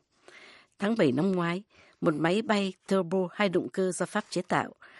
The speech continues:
đã lâm nạn trong thời tiết xấu ở gần phi trường của đảo Bành Hồ, giết chết bốn mươi tám người. Chuyển sang một đề tài khác, tại miền Bắc Iraq,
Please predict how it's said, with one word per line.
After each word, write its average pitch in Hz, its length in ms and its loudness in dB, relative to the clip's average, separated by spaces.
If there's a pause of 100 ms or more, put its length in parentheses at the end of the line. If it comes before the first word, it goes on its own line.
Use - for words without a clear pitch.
(160)
đã 165 120 -2
lâm 214 260 0
nạn 175 220 0
trong 196 160 -2
thời 147 140 0
tiết - 240 -6
xấu 185 420 -2
ở 151 140 -4
gần 143 160 2
phi 196 240 -6
trường 151 280 2
của 151 120 -4
đảo 135 160 0
Bành 135 240 -2
Hồ, 147 280 0 (460)
giết - 260 -4
chết 208 200 -2 (180)
bốn 190 240 0
mươi 190 200 -4
tám 156 280 0
người. 147 200 2 (1700)
Chuyển 190 140 0
sang 240 240 0
một 202 60 0
đề 147 120 2
tài 143 240 0
khác, - 320 -4 (340)
tại 165 120 2
miền 151 260 2
Bắc 202 220 0
Iraq, 220 260 0